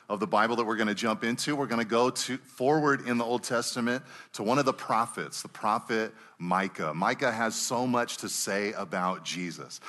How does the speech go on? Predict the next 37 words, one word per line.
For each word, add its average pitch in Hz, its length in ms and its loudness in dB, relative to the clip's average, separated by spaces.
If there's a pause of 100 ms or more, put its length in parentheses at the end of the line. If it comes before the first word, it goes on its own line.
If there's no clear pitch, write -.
(160)
Just 127 240 -2
thinking 131 460 2
about 120 260 4
the 107 80 0
book 117 220 2
of 107 100 2
Micah, 113 360 2
one, 113 300 2
one 123 140 2
of 120 80 2
the 107 80 2
ways 110 240 4
I 113 100 6
would 117 160 0
say 110 300 2
it 98 80 0
is, 101 240 0 (260)
you 139 200 2
can 143 260 4
know 123 240 6
Jesus 123 640 0 (300)
pretty 131 400 4
good 117 440 4 (480)
without 110 760 4 (260)
the 120 100 4
book 127 260 2
of 123 100 4
Micah, 127 480 2 (400)
but 110 160 0
you 113 160 2
can 123 240 2
know 110 220 4
Jesus 95 480 -2
so 113 360 0
much 101 300 2
better 90 400 0 (200)
with 82 520 0